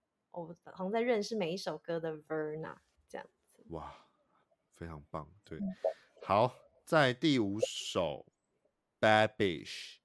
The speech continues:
Speaker 2: 这首歌，
Speaker 1: Bad
Speaker 2: 我要先说，他就是 Vaga 本人。<laughs>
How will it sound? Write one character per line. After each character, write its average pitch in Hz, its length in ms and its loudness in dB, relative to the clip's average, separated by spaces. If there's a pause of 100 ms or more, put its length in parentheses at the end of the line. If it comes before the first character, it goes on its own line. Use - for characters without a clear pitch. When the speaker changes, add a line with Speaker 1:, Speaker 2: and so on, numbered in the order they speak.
(360)
Speaker 2:
这 147 120 4
首 98 280 4
歌， 90 260 2
Speaker 1:
Bad 87 240 0 (1300)
Speaker 2:
我 95 140 4
要 107 80 6
先 98 200 -2
说， 92 240 -2
他 107 140 -4
就 110 100 -2
是 101 160 -4
Vaga 82 540 2
本 64 120 -10
人。 64 100 -16 (540)
<laughs> - 2500 -14